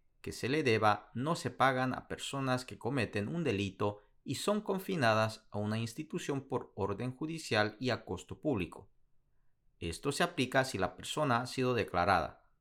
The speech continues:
no culpable por razón de demencia o factores similares como enfermedad mental, deficiencias o incompetencia mental, incompetente para ser juzgado. Si viola una condición de libertad bajo palabra o libertad condicional,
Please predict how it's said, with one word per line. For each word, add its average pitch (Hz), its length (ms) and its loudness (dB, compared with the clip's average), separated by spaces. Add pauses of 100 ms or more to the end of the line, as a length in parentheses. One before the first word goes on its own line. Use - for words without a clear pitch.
(140)
no 123 260 0
culpable 113 560 6
por 98 240 -2
razón 120 460 -2
de 123 100 4
demencia 107 640 0
o 117 80 -2
factores 170 640 0
similares 127 640 2
como 110 240 -2
enfermedad 143 580 2
mental, 95 640 2 (220)
deficiencias 113 1120 -4
o 120 140 -2
incompetencia 120 840 -4
mental, 85 520 2 (480)
incompetente 143 880 2
para 87 220 0
ser - 180 -4
juzgado. 92 640 0 (880)
Si - 220 -2
viola 185 360 8
una 175 360 -2
condición 104 580 0
de 147 100 4
libertad 135 600 4
bajo 98 340 2
palabra 104 540 4
o 107 100 0
libertad 110 560 0
condicional, 101 640 -2